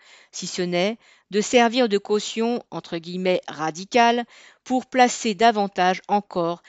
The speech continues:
les travailleurs à la remorque de la France insoumise et de ses idées ? C'est à l'inverse, parce que nous vivons aujourd'hui dans une période de montée des idées réactionnaires, de désorientation profonde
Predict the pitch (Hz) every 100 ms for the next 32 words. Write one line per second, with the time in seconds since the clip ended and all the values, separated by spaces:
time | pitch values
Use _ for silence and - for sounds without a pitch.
0 | - _ - 190 247 - 220 214 190 175
1 | 180 - _ _ - 214 220 226 247 254
2 | 247 226 190 175 - 240 240 - 226 233
3 | - 175 175 185 190 - 208 185 196 -
4 | 185 196 185 190 143 _ _ _ _ _
5 | _ _ _ _ _ _ _ _ - -
6 | 277 240 202 185 185 180 160 - 156 _
7 | _ 240 214 - 240 311 277 269 269 254
8 | 240 247 240 233 247 202 185 196 190 -
9 | 233 208 208 180 170 175 180 202 226 214
10 | 220 185 185 214 233 226 - 208 202 185
11 | - 180 170 160 - - - - _ 185
12 | 226 220 180 220 220 214 208 202 226 220
13 | - 196 - 220 - 202 175 160